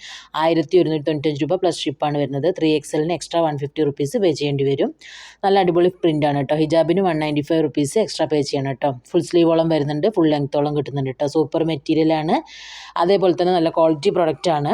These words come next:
അഫോർഡബിൾ പ്രൈസും ആണ് ട്ടോ. നമ്മുടെ ബക്രീദിനെ കളറാക്കാൻ വേണ്ടിയിട്ട് നമുക്ക് അബായ യൂസ് ചെയ്യുന്നവർക്കൊക്കെ ഇനി ഈ ഗൗൺ യൂസ് ചെയ്യാമല്ലോ. സൂപ്പർ കളേഴ്സിലും പ്രിന്റിലും ഇത് അവൈലബിൾ ആണ്. പെട്ടെന്ന് വീഡിയോ കണ്ട ഉടനെ തന്നെ ഓർഡർ ചെയ്യുക. നമുക്കിത്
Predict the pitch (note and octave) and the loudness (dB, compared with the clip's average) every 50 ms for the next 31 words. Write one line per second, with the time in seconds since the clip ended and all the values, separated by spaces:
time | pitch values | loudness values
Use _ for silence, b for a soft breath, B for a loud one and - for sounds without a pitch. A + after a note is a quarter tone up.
0 | C4+ C4+ F3+ D#3+ C#3 - F3+ E3+ F3 D#3 F3+ F3+ - E3 D#3 D3+ D3+ D3 - - | -2 -4 -6 -10 -6 -4 -4 -2 0 -2 -2 -2 -2 -2 -2 -2 -4 -6 -6 -6
1 | F3 D3+ C#3+ C3+ C#3 C#3 - D#3 C#3+ C#3 - _ _ _ _ _ _ _ _ _ | -6 -6 -6 -8 -8 -6 -4 -4 -4 -6 -8 _ _ _ _ _ _ _ _ _
2 | _ _ _ b b b b b b b _ D#3+ D#3 D#3+ E3 D#3+ D#3 D3+ D#3 - | _ _ _ b b b b b b b _ -4 -2 -2 0 0 0 0 2 2
3 | E3 E3 D3 E3+ D#3+ E3 F3 D#3+ D#3+ D#3 D#3+ D#3 - E3+ E3 E3 D#3+ D3+ D3+ C#3+ | 2 2 2 0 0 0 0 2 2 2 0 0 0 0 0 0 -2 -2 -2 -2
4 | F3 E3 D#3+ D#3 D#3 C#3+ - F3+ G#3 A3+ G3 D#3+ D3 D#3 D#3 D#3+ E3 E3 D#3+ D3+ | -2 -2 -2 -2 -4 -2 0 0 2 2 2 2 2 2 2 2 4 2 2 2
5 | - E3+ D#3 D#3 D#3+ D#3 C#3+ - D#3+ D#3 - G3 F#3+ E3+ E3 E3+ E3 D3+ D#3+ D#3 | 0 0 0 0 0 -2 -2 -2 -2 0 0 0 2 2 0 0 0 2 2 2
6 | D3+ D3+ D#3+ E3+ E3 D3+ C#3+ - D#3 C#3+ C3+ C3+ C3+ B2+ - E3+ D#3 D3 - E3 | 2 0 2 0 0 0 0 0 0 2 2 2 0 0 0 0 0 0 0 -2
7 | D3+ - D#3+ D3+ D3+ D#3 D3+ C#3+ - E3+ G3 G#3 F#3 F3 D#3+ D#3 D3+ D#3 F3 E3 | 0 2 2 2 2 2 0 0 0 0 0 2 2 2 0 2 2 2 2 2
8 | E3+ D#3+ D3 D3+ D3+ D3 D3+ C#3+ D#3 D#3 D3+ C#3+ D3+ G3 D4+ E4+ B B B B | 2 2 2 2 2 2 2 2 2 0 0 0 0 -2 -2 -4 B B B B
9 | B B B B B B B B B _ - G3 - - - B3 G#3+ F#3 E3 D#3 | B B B B B B B B B _ -6 -6 -4 0 0 0 0 0 -2 -4
10 | - - F3+ F3+ F3 F3 F3 G3+ G3 F#3 F3 E3+ F3+ G3 G3 E3+ D#3 E3 C#3+ E3+ | -6 -10 -6 -4 -2 0 0 0 0 0 -4 -2 0 0 0 0 0 -2 -2 0
11 | E3 F3 F#3+ F3 E3 D#3+ C#3+ D3+ E3 D#3 D3 D#3+ G3 C4 C#4+ G#3+ E3 D#3 C#3+ D#3+ | 0 2 2 2 2 0 2 2 2 4 4 4 4 4 2 2 0 0 0 2
12 | D#3+ | 2